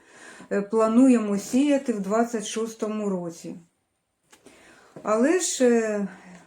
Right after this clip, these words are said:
є і насіння, є, е, і земля,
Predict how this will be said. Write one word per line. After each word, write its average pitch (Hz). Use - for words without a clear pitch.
є 269
і 285
насіння, 254
є, 254
е, 202
і 254
земля, 226